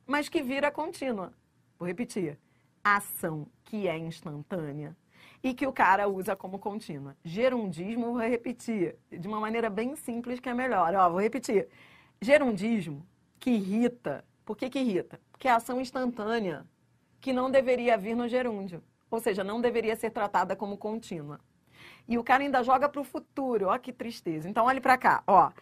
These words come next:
Ela vai estar anotando os detalhes. Presta atenção. Cara, se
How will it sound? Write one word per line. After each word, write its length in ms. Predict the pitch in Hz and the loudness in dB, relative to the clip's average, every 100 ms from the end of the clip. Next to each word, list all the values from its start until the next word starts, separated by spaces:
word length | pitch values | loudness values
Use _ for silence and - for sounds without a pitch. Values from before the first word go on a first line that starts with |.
| - - - _ _ _ | -20 -20 -20 _ _ _
Ela 300 | 320 480 440 277 | 8 10 10 10
vai 240 | 220 196 | 6 4
estar 380 | 196 - 170 170 | 2 2 4 6
anotando 640 | 180 185 160 - 175 160 | 4 4 2 2 0 0
os 100 | 156 | -4
detalhes. 720 | 151 143 - 190 170 151 - _ - | -2 -2 4 6 6 2 -10 _ 0
Presta 300 | 285 302 302 | 0 0 -2
atenção. 640 | 294 - 269 269 208 156 - _ - - - | -2 0 2 4 2 -2 -12 _ -20 -16 0
Cara, 400 | 403 320 190 - | 4 6 4 -2
se 680 | - - - 381 403 196 | -6 -4 4 8 8 8